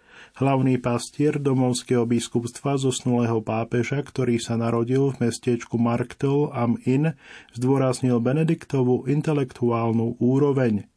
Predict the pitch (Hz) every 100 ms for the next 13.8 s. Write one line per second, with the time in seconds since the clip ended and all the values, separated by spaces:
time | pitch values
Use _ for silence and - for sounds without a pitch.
0 | _ 113 113 117 123 117 113 127 127 131
1 | 127 113 - - - - - - - 127
2 | 131 123 123 113 110 - 113 117 120 143
3 | 147 - 135 123 117 113 110 123 113 113
4 | 113 107 113 110 123 120 117 120 117 135
5 | 143 120 - - 127 123 120 117 110 -
6 | 117 113 117 143 135 123 117 113 107 117
7 | - 117 117 113 113 127 135 120 - _
8 | _ - - - - - 139 135 127 127
9 | 123 120 139 143 151 127 131 135 - 139
10 | 131 123 120 117 127 123 117 135 143 -
11 | 135 131 123 117 117 117 123 - 131 131
12 | 139 139 135 127 120 110 113 110 113 113
13 | 110 113 113 113 - 123 131 -